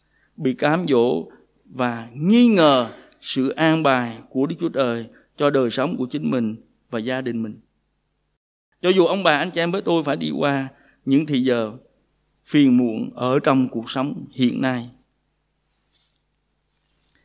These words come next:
Điều kế tiếp được đề cập trong ý tưởng của Phaolô đó là sự cầu nguyện không thôi. Trong các bản dịch Kinh Thánh Anh ngữ,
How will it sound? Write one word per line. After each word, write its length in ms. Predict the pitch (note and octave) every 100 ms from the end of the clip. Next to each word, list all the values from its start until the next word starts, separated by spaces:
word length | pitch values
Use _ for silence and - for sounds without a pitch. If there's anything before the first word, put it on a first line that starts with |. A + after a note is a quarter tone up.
| -
Điều 220 | E3 D#3
kế 180 | F3 A3
tiếp 300 | A#3 D4 F#4 - - - - _ -
được 220 | D3 D3
đề 160 | D3+
cập 220 | C#3 B2 -
trong 160 | F3 F3
ý 140 | G#3
tưởng 420 | G#3 C3 B2+ D3+
của 100 | D3
Phaolô 420 | D3+ D#3 D#3+ D#3
đó 100 | D#3+
là 420 | D3 C3 A#2 A2+ - _ _ -
sự 200 | - C3+
cầu 180 | C3+ B2
nguyện 420 | A#2 A2+ A2+ G#2+
không 180 | B2 B2+
thôi. 240 | A#2+ A#2 A2 _ _ _ _ _ _ _ _ _ _ _ _ _ _ _ _ -
Trong 140 | F#3+
các 160 | A#3 A#3+
bản 180 | D3+ E3+
dịch 100 | C#3+
Kinh 160 | F3+ E3+
Thánh 220 | F3+ A3+
Anh 220 | E3 E3
ngữ, 320 | C3+ C3 G#3+